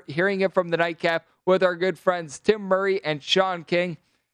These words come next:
just because this is the biggest day of the year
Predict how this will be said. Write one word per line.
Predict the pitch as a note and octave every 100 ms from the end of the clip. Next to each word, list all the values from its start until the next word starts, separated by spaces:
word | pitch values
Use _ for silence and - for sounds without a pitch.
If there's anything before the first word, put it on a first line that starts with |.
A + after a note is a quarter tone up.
| _ _ _ _ _ _
just | A3 C4
because | - C4 C#4 C4
this | A#3 G#3
is | B3 G3+
the | G#3
biggest | F3+ F#3+ G3 G3+ -
day | G3 G3
of | F#3+
the | E3+
year | E3 E3 F3 E3